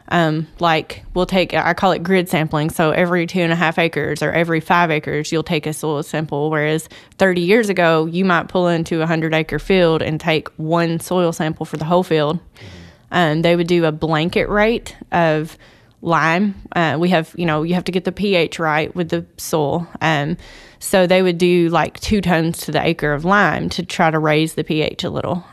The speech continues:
Um, and then with the fertilizer, uh, three hundred pounds of nine twenty-three thirty, which is a fertilizer analysis. That would be kind of, or maybe four hundred pounds, depending on your crop.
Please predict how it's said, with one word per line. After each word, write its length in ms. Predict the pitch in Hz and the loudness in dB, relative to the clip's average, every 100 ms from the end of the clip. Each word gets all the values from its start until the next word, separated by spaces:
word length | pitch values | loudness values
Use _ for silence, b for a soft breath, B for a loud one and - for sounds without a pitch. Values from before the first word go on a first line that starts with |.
| - | -6
Um, 520 | 160 156 92 - 185 - | -2 -2 -2 -6 -8 -4
and 160 | 170 165 | -2 2
then 320 | 170 165 160 - B B | 2 2 -2 -6 B B
with 120 | 185 | 0
the 60 | 175 | 2
fertilizer, 800 | - 208 185 165 160 156 151 165 - | 4 4 4 2 2 0 -2 -4 -4
uh, 280 | 156 147 160 | 0 0 0
three 260 | - 196 196 | 0 0 2
hundred 280 | 196 175 175 | 2 2 2
pounds 360 | 185 170 170 | 2 2 2
of 100 | 156 | 0
nine 260 | 165 160 165 | 2 2 2
twenty-three 420 | 180 175 175 175 | 0 0 0 2
thirty, 420 | 208 208 160 185 160 - | 4 2 2 -2 -6 -2
which 220 | 170 - | -2 0
is 160 | 165 165 | 0 2
a 160 | 156 | 2
fertilizer 580 | 156 208 202 160 156 156 | 2 2 4 2 0 -2
analysis. 640 | 147 151 139 165 - - - B B B B - | -2 -2 -4 -4 -6 -8 -10 B B B B 0
That 180 | 170 170 | 2 2
would 220 | 175 165 | -2 0
be 200 | 180 175 | 0 0
kind 280 | 175 175 170 | 0 2 2
of, 360 | 160 160 - - | 0 -2 -6 0
or 100 | 170 | 4
maybe 300 | 185 190 185 | 4 2 0
four 240 | 180 175 | 0 2
hundred 280 | 160 160 160 | 2 0 0
pounds, 320 | 180 160 160 | 2 2 0
depending 360 | 170 180 170 160 | 0 0 2 2
on 120 | 160 | 0
your 120 | 151 | -2
crop. 280 | - 165 | 0 0